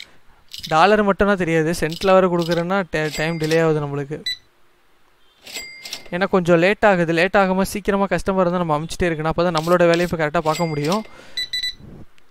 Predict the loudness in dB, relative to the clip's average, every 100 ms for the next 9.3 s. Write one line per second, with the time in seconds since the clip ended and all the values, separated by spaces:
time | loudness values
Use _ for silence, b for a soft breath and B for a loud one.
0 | _ _ _ -20 -20 -16 -14 -6 -4 0
1 | 2 2 2 0 -2 -4 -2 2 4 2
2 | 0 -4 -4 -2 2 2 2 -4 -4 -6
3 | -6 -6 -6 -10 b b b b b _
4 | _ _ -20 _ _ _ -14 -10 -10 -6
5 | 0 2 4 2 0 0 0 2 2 2
6 | 2 0 4 4 4 0 0 0 0 0
7 | 0 0 -2 -2 -2 0 2 0 0 -2
8 | -4 -2 -2 0 -2 -2 0 0 0 -2
9 | 0 0 0